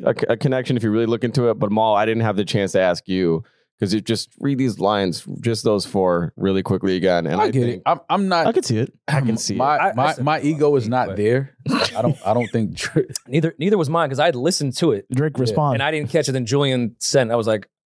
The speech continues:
Speaker 4: "Oh, I mean, I, yeah,
Speaker 1: But
Speaker 4: I
Speaker 1: it's,
Speaker 4: guess."
Speaker 1: you can, you can make the connection.
Speaker 3: Yeah.
Speaker 2: No, I can see how somebody can make the connection. I'm not making it, but I can see how somebody, like how you said it just now. I'm like, "Okay."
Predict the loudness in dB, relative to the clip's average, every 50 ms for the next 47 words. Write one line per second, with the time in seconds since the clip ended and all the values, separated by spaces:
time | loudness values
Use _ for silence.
0 | _ _ 0 2 4 4 2 2 -2 -8 _ _ _ _ _ _ -12 -6 -4 -2
1 | 0 0 0 -2 -4 -6 -12 _ _ _ _ _ _ _ _ _ -2 0 0 2
2 | 0 0 0 2 2 2 2 0 -4 -4 -2 -2 -2 0 0 0 0 0 0 0
3 | 0 0 0 0 2 0 0 0 0 -2 -4 -2 0 0 2 2 0 0 0 -2
4 | -2 -2 -2 -4 -6 -10 -14 _ -2 0 2 2 4 4 2 2 0 0 -2 -4
5 | -2 0 0 2 2 0 0 0 2 2 2 2 0 0 0 0 0 -2 -4 -4
6 | -2 0 0 0 0 -2 -8 -2 0 0 2 2 0 0 -2 -2 -2 0 0 0
7 | 0 0 0 0 2 2 0 0 -4 _ _ _ _ _ _ _ _ _ -2 0
8 | 2 2 0 -2 -4 0 0 2 2 2 0 0 -2 0 2 2 2 2 2 2
9 | 0 2 2 2 2 0 -2 -2 -2 0 2 2 2 2 0 -2 -4 -4 0 0
10 | 0 0 2 2 2 0 0 -2 _ -10 -6 0 2 2 2 2